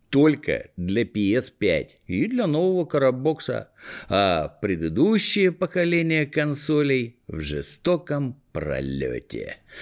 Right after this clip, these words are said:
Ну и ты, конечно, спросишь: «А чем же теперь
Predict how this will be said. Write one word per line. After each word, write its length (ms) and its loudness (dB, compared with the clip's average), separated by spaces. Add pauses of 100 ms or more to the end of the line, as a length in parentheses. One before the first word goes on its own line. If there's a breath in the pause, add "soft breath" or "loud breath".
(680 loud breath)
Ну 100 0
и 80 0
ты, 480 -2
конечно, 640 -2
спросишь: 580 -4
«А 340 2
чем 300 4
же 120 2
теперь 500 -2